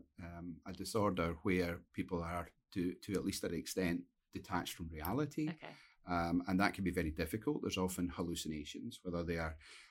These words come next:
Speaker 1: auditory hallucinations or whether they actually see people or things that aren't there. And depending on the severity or the, the, the,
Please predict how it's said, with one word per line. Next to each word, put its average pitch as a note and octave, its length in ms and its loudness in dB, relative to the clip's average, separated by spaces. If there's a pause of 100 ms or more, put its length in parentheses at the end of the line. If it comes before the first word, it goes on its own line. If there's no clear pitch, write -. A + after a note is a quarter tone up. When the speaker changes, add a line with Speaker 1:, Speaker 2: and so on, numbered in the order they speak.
(160)
Speaker 1:
auditory G#2 420 8
hallucinations E2 600 0
or E2+ 60 0
whether F2+ 220 4
they E2 140 4
actually - 280 -4
see F2+ 300 -2
people F#2 480 -4
or E2 180 2
things G2+ 440 0
that - 140 2
aren't D#2+ 400 -2 (260)
there. F2+ 360 0 (840)
And G#2 140 4
depending G#2 420 4
on F2+ 140 4
the F#2 100 2
severity F#2 720 0
or F2 120 -2
the, E2+ 140 -2
the, D#2+ 380 -6
the, E2+ 180 -10